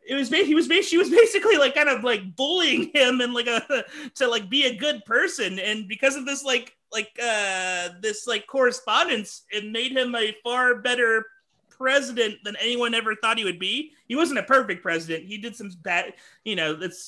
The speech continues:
there's no good presidents. We're all evil. We're all gonna die. Whatever. <laughs> Like, whatever. <laughs> And everything's bad and tainted. But, uh, he was, for the time, he was not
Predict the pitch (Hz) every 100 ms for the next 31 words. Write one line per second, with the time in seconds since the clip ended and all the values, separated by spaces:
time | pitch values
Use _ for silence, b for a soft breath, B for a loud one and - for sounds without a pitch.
0 | 220 233 233 196 165 151 151 143 151 151
1 | 190 160 160 147 156 151 147 147 147 135
2 | 131 131 135 B 196 - 151 175 - -
3 | 370 330 240 240 214 196 - - 294 302
4 | 254 240 214 214 233 240 196 185 180 190
5 | 180 170 175 165 156 226 220 202 202 240
6 | 254 233 269 254 269 359 339 240 226 214
7 | 233 240